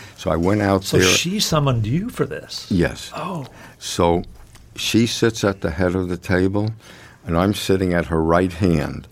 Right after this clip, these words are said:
Speaker 1: My stenographer's notebook, where I take notes, is to my right hand. So I'm looking down at the stenographer's notebook, which is, if you can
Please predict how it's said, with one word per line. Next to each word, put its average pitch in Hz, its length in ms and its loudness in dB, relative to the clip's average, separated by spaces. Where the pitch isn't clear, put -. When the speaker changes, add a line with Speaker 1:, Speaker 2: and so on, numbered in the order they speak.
Speaker 1:
My 85 180 2
stenographer's 92 880 2
notebook, 82 460 -2
where 80 140 4
I 78 60 2
take 78 340 -2
notes, 90 320 0
is 80 140 -2
to - 140 -6
my 87 220 2
right 85 320 2
hand. 73 360 -2
So 78 160 -2
I'm 95 140 0
looking 98 360 2
down 85 280 2
at 85 120 -2
the 80 80 -6
stenographer's 85 840 -2
notebook, 78 480 -2
which - 220 -8
is, 73 80 -8
if - 120 -14
you 76 100 -8
can - 200 -16